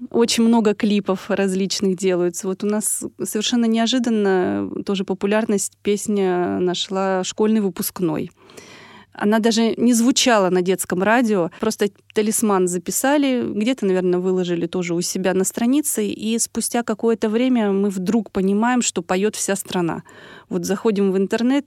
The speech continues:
и смотрим, что в школьные выпускные, э, видео тоже, м, обзоры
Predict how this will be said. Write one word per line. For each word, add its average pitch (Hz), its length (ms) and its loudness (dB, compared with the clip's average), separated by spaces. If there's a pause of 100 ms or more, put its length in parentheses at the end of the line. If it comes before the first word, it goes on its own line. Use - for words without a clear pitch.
(140)
и 196 100 0
смотрим, 208 520 -2
что 185 480 0
в 175 200 -6
школьные 202 600 0
выпускные, 202 1000 0
э, 196 300 -2
видео 185 560 2
тоже, 170 440 -2 (720)
м, - 400 -2
обзоры 190 840 2